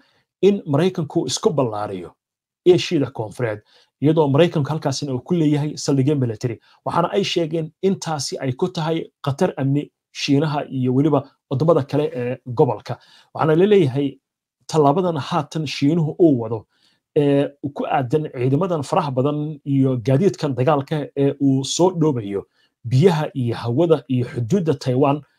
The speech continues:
waxay ka macno tahay in Shiinuhu xilli kasta uu qaadi karo dagaal. Haddaba,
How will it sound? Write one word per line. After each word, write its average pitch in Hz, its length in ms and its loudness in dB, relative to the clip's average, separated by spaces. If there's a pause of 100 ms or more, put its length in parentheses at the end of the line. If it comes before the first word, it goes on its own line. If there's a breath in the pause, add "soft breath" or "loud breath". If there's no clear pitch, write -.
(300)
waxay 160 200 0
ka 226 140 -6
macno 165 260 -4
tahay 113 480 -8
in 196 160 2
Shiinuhu 175 540 -4 (280)
xilli 226 300 4
kasta - 280 -6
uu 135 160 0
qaadi 135 260 0
karo 127 260 -4 (140)
dagaal. 123 360 0 (420)
Haddaba, 196 280 6